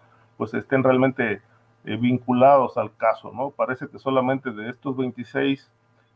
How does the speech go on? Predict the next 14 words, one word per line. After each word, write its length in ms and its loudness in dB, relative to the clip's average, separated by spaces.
cinco 480 -2
personas 600 2
son 180 -2
las 100 -6
que 80 -20
están 240 -4
acusadas 640 0
de, 180 -10
de 160 -10
este 240 -8
asunto, 460 -6
de, 100 -8
de 80 -8
homicidio. 540 -2